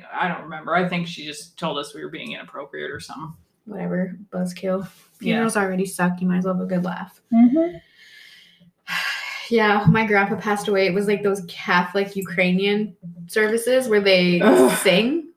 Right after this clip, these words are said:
Speaker 2: Like,
Speaker 1: Yep.
Speaker 2: the old Ukrainian dude at the front of the church with his arms spread, like he's God himself incarnate, is singing, and he's the worst singer ever. Oh.
Speaker 1: But aren't we all, though? Technically.
Speaker 2: Yeah, technically, yeah. I guess he just knows.
Speaker 1: Mm-hmm.
Speaker 2: But anyway.
Speaker 1: He's just owning it.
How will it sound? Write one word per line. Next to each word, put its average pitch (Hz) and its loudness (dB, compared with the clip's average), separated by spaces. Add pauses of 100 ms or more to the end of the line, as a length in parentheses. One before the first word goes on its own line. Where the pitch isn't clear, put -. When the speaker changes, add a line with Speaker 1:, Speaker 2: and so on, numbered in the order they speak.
Speaker 2:
Like, - 2
Speaker 1:
Yep. 196 2
Speaker 2:
the 208 2
old 202 6
Ukrainian 190 -2
dude 196 2
at - -2
the 190 -8
front 180 -4
of 185 -4
the 185 -4
church 180 -6 (200)
with 202 -4
his 208 2
arms 190 4
spread, 196 0
like 180 2
he's 196 -4
God 180 4
himself 185 0
incarnate, 185 0 (280)
is 202 0
singing, 208 -2
and 202 -2
he's 190 -4
the 196 -2
worst 185 0
singer 185 -2
ever. 180 0
Oh. 175 0
Speaker 1:
But 175 4
aren't 214 2
we 214 0
all, 170 0
though? 190 -10 (480)
Technically. 190 -8
Speaker 2:
Yeah, 262 -2
technically, 320 -4
yeah. 320 0
I 196 4
guess 233 -2
he 247 -8
just 240 -8
knows. 196 -2
Speaker 1:
Mm-hmm. 220 4
Speaker 2:
But 185 4
anyway. 180 0
Speaker 1:
He's 247 8
just 233 2
owning 240 6
it. 175 0